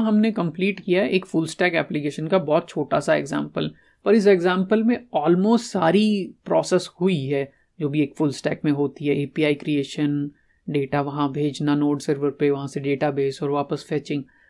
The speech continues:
ये चीज़ें और कॉम्प्लिकेटेड हो सकती हैं, क्वेरी ज़्यादा हार्ड हो सकती है। हमारी दो प्लेलिस्ट हैं, एक नोड की, एक Mongo की, वो आप देखिए, उसमें सारी डिटेल्स दी गई हैं,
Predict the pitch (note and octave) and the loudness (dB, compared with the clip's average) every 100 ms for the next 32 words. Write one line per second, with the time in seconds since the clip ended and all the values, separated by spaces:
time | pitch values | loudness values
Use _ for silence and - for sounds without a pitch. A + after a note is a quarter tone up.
0 | _ G#3 G#3 A#3 A#3 F#3 F#3 F#3 E3 F3 | _ 2 4 4 6 4 4 0 -2 -2
1 | E3+ E3 F#3+ F3+ F3 F3+ - F#3 F3 D#3+ | -2 0 2 2 0 -4 0 0 2 0
2 | D3 D#3 D3+ D3+ D#3 D3+ D#3 D#3+ D#3 D#3 | 2 0 0 0 0 2 2 0 0 -4
3 | - D3+ D3+ D3+ _ _ _ _ D3+ D3 | -4 -2 -2 -2 _ _ _ _ -6 -2
4 | C#3+ D3+ C3 F3+ F#3 F3+ F3 F3+ - F3+ | 0 0 6 6 8 6 6 4 2 -2
5 | F3+ F3+ - - D3+ D#3 E3 D#3+ F#3+ F3 | 0 -2 -4 -6 -2 0 -2 -2 -4 -2
6 | E3+ C#3+ D3 D3+ D#3+ D#3+ D#3+ D#3 D3 C3+ | -2 0 0 0 -2 -4 -2 0 0 0
7 | D#3 D#3 F3 D#3+ D3+ D#3 D3 C#3+ D#3 C#3+ | -4 -2 -2 0 -2 -6 -4 -4 -4 -4
8 | D#3 - D#3 D#3 D#3+ - - A3 D#3+ C#3+ | -8 -2 0 0 -2 -8 -18 -8 -4 0
9 | D3+ D3+ E3 | 0 -2 -6